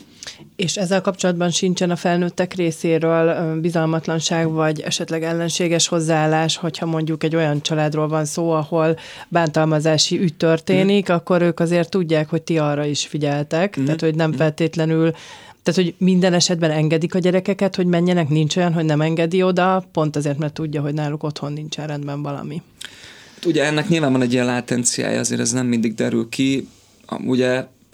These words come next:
Speaker 2: alapvetően azt látják a kollégák, hogy nem jött ezen a héten se a gyerek, lehet, hogy a következő héten se jön, és akkor ilyenkor az az első, tehát hogy alapvetően így a,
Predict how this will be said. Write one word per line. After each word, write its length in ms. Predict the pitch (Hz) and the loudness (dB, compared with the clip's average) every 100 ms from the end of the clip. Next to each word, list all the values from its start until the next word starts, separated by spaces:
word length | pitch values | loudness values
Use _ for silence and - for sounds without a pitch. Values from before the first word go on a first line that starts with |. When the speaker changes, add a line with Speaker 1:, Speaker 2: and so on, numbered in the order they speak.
| - | -4
Speaker 2:
alapvetően 540 | 135 127 135 123 131 | -2 0 -2 -2 -2
azt 200 | 127 - | 0 0
látják 840 | 127 120 120 - _ - 127 120 - | -2 -2 -4 -14 _ -4 -2 -2 -4
a 100 | 117 | -4
kollégák, 680 | 135 131 139 131 135 131 | 0 0 0 0 -2 -4
hogy 240 | - 127 123 _ - _ _ _ _ _ _ | -4 -4 -4 _ -20 _ _ _ _ _ _
nem 180 | 139 127 | -2 0
jött 140 | 120 | 0
ezen 200 | 143 139 | -2 -2
a 20 | |
héten 320 | 131 131 127 123 | -2 -2 -4 -6
se 200 | - 120 | -4 -4
a 40 | |
gyerek, 460 | 120 117 120 120 - _ _ _ _ _ _ _ | -4 -4 -6 -10 -16 _ _ _ _ _ _ _
lehet, 220 | - 123 - | -12 -10 -10
hogy 80 | |
a 60 | - | -8
következő 420 | - 139 - 123 | -4 -2 -2 -2
héten 220 | 127 127 | -2 -4
se 160 | 123 135 | -4 -2
jön, 160 | 135 135 - - - | -2 -4 -10 -16 -6
és 140 | 117 | -4
akkor 160 | 123 127 | -2 2
ilyenkor 480 | 135 139 131 135 | 2 0 -2 0
az 120 | 131 123 | 0 0
az 220 | 120 - | -2 -2
első, 760 | 123 117 117 - 123 120 117 - | -2 -2 -2 0 0 0 -2 -4
tehát 180 | 131 - | -8 -4
hogy 140 | 127 | 0
alapvetően 520 | 127 131 - 117 127 | 0 0 -4 -2 -2
így 140 | 127 123 | 0 2
a, 180 | 123 | 2